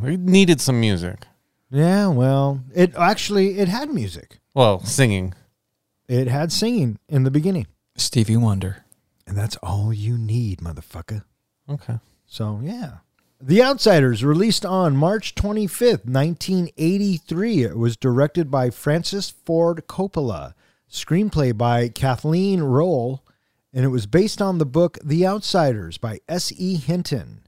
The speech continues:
Speaker 2: It stars C. Thomas Howell, Matt Dillon, Ralph Macchio, Patrick Swayze, Rob Lowe, Diane Lane, Emilio Estevez, Tom Cruise,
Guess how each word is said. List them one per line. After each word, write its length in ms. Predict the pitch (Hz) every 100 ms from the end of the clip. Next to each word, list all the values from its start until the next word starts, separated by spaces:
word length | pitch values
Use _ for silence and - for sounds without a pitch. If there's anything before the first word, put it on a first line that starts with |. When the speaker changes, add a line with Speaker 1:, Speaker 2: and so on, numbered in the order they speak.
| _
Speaker 2:
It 200 | 165 208
stars 800 | - 233 240 247 117 80 73 - _
C. 380 | - 214 233
Thomas 400 | 135 151 185 214
Howell, 540 | 131 180 196 127 87 -
Matt 380 | 113 123 143 147
Dillon, 480 | 190 208 180 113 82
Ralph 380 | - 120 139 147
Macchio, 640 | 185 196 185 151 123 82 -
Patrick 380 | - 143 196 196
Swayze, 580 | 220 214 185 160 156 -
Rob 340 | 123 123 165 185
Lowe, 420 | 175 156 151 151
Diane 640 | 139 131 127 135 175 214 190
Lane, 400 | 143 135 135 -
Emilio 500 | 113 147 277 277 185
Estevez, 720 | 190 220 170 127 120 120 117 - _ _ _
Tom 400 | - 190 262 269
Cruise, 540 | - 185 143 127 117